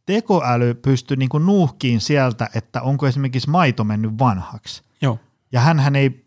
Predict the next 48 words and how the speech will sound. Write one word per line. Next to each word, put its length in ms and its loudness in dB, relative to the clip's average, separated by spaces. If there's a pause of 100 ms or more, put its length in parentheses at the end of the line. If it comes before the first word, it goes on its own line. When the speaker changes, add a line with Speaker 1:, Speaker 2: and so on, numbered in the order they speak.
Speaker 1:
kun 260 0
ei, 160 0
tiedätkö, 320 -2
kun 100 0
se, 200 0
se 120 -4
on 100 2
silleen 260 0
niinku 140 -2
printattu 580 -2
se 220 -4 (420)
parasta 420 0
ennen 220 0
päivämäärää 500 0
siihen 200 -2
kylkeen, 400 0
niin 80 -2
hän 120 0
ei 120 0
sitä 220 -4
näe, 380 2 (280)
Speaker 2:
Joo. 220 -2
Speaker 1:
mutta 140 -6
tämän 80 0
tekoälyn 680 0 (260)
avulla 640 0 (300)
se 120 -14
pystyy 280 0
kertomaan, 380 0
että 120 -4
hei, 120 -2
tää 300 0
maito 380 0
on 80 0
nyt 160 -4
viikon 320 0
vanhaa 360 -2
ja 60 -6
täällä 220 -2
juo 220 -2
tätä 300 -8
enää. 360 -10 (520)
Paljon 260 4
tämmöisiä 400 2
hyödyllisiä 500 -2
sovelluksia. 520 -4
Speaker 2:
Niin, 120 0
ja, 80 -2